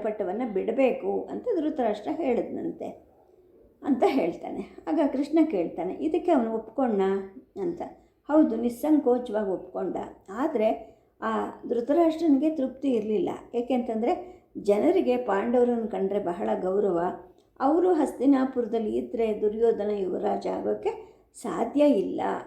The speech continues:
ಯುಧಿಷ್ಠಿರನೇ ಜನರ ಪ್ರೀತಿಯ ಪುತ್ಥಳಿ ಆಗ್ತಿದ್ದ. ಇದೆಲ್ಲ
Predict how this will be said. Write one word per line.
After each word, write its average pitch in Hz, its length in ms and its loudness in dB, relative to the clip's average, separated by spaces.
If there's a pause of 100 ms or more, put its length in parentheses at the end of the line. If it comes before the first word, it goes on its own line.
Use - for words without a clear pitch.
(400)
ಯುಧಿಷ್ಠಿರನೇ 294 720 4
ಜನರ 254 440 2 (120)
ಪ್ರೀತಿಯ 240 360 0
ಪುತ್ಥಳಿ 320 520 2
ಆಗ್ತಿದ್ದ. - 600 -4 (640)
ಇದೆಲ್ಲ 269 320 4